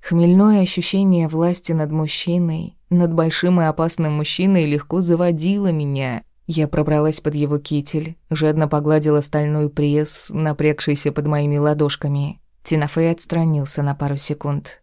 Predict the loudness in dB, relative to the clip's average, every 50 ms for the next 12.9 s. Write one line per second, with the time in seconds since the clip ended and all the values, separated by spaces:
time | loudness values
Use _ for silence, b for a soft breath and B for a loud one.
0 | _ _ -4 -2 0 2 2 2 0 0 0 0 0 -2 -2 -2 -2 -2 0 2
1 | 2 0 2 0 0 0 0 0 0 0 0 0 0 -2 -2 -2 0 0 0 0
2 | 0 0 0 0 0 -2 -2 -2 -2 -2 -2 -2 -2 -2 -2 0 2 0 0 -2
3 | B B B B B B _ -2 0 0 2 2 2 4 4 4 4 4 2 2
4 | 0 0 -2 -2 -2 -4 -4 -4 -4 -6 -10 -14 _ _ _ _ 0 2 2 2
5 | 2 0 0 0 0 0 0 2 2 2 2 2 2 2 2 2 2 2 0 -2
6 | -4 -6 -8 -6 -4 -4 -4 -4 -6 -6 -4 -2 0 0 0 0 0 0 0 -2
7 | -2 -2 -2 -2 -2 -2 0 0 0 0 -2 -2 -4 -4 -4 -6 -4 -4 -4 -4
8 | -4 -4 -4 -4 -6 -6 -10 -10 -12 _ _ -2 0 0 0 0 0 -2 -2 0
9 | 0 0 0 0 0 0 0 0 2 2 2 2 0 -2 -4 -4 -6 -6 -6 -6
10 | -4 -2 -2 -2 -2 -2 -2 -4 -2 0 0 0 2 2 2 2 2 0 -2 -4
11 | -2 -2 -2 0 0 0 -2 -2 -4 -6 -8 -8 -6 -4 -4 -4 -2 0 0 0
12 | 0 0 0 0 0 0 -2 -2 -4 -4 -4 -4 -2 -4 -4 -6 -8